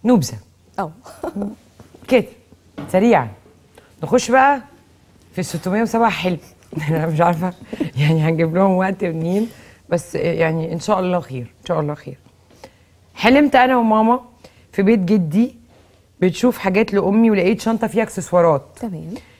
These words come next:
Speaker 1: إيه، امي قالت لي خليها لاختك.
Speaker 2: هم.
Speaker 1: انا قلت لها انا هاخد الخاتم.
Speaker 2: هم.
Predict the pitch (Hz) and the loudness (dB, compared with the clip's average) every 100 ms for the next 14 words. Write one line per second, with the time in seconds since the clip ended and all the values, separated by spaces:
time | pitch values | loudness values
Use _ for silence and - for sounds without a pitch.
0 | _ _ - 185 - 233 240 185 233 226 | _ _ -2 0 4 4 4 4 2 0
1 | 208 190 226 233 214 - 160 - - _ | 0 2 4 4 2 -2 -14 -14 -20 _
2 | 208 160 _ - 202 220 190 226 233 233 | -14 -14 _ 2 4 4 2 2 4 4
3 | 226 220 220 202 240 226 208 175 220 196 | 2 0 0 -2 -2 0 -4 0 0 0
4 | 160 127 107 _ _ _ _ _ 202 | -4 -8 -12 _ _ _ _ _ -14